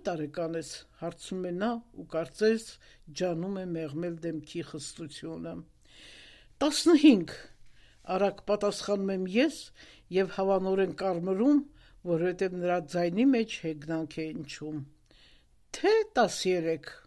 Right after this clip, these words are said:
Կախում եմ գլուխս ու ավելի եմ կարմրում։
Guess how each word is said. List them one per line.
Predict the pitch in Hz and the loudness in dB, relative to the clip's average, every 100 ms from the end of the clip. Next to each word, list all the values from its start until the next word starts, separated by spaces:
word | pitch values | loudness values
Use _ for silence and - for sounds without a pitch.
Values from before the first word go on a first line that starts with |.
| _ _ _ _ _ _ _ _ _ - | _ _ _ _ _ _ _ _ _ -8
Կախում | 180 170 - 202 | -8 -6 -4 -4
եմ | 196 185 | -4 -4
գլուխս | 196 226 220 214 202 - - | -4 -2 -2 0 -2 -4 -6
ու | 170 | -2
ավելի | 160 165 156 165 165 | -2 -2 -4 -4 -4
եմ | 160 - | -6 -4
կարմրում։ | 160 143 143 147 147 | -4 -4 -6 -6 -8